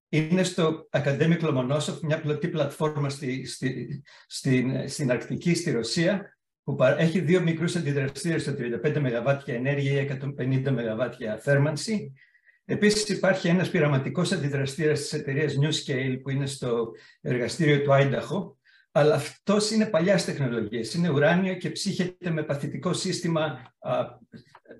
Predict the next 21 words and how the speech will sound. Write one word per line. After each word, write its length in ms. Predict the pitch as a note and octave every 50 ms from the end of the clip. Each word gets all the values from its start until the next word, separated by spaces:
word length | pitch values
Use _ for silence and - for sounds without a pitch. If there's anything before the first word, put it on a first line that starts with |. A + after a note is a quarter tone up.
| - _
ε, 120 | - D#3 D3+ - - - - - - - - _ _
ύδατος. 760 | - F3 F3+ B2+ B2 G#2+ - - F3 - - - - - - -
Και 100 | - C3+
αυτή, 400 | B2 - - G#3+ A3 A3 - - -
εν 140 | E3+ C#3+
γέννη, 400 | C#3 C#3 F#3+ G3 F#3+ F#3+ E3+ C3+
ας, 140 | A#2+ A2+ - -
είναι, 180 | - D#3 D#3+ F3+
ε, 300 | F3 E3+ - - - D#3 - - - - _ _
ενώ 240 | - D3 C3 D3 F3+
υπάρχει 340 | E3+ - F#3 F#3 - - G3
αυτή 160 | - - F#3
τη 80 | F3
στιγμή 260 | E3 - - D3+ D#3 F3
και 120 | - C#3+
μια 160 | D3+ D#3+ E3+
καινούργια 400 | E3 - E3 D3 F3 F#3 F3 D#3
τεχνολογία 840 | - C3+ B2 A#2 A2 G#2+ G#2+ G#2 G2+ A2+ A#2 B2 C#3 C#3 - - _ _ _ _ _ _ _ _
που 100 | _ C#3
βασίζεται 500 | G#2 C3 C#3 - D#3+ D#3 E3+ F3 F3 F#3+
σε 400 | F3 - - D#3+ C#3+ A#2+ A2 -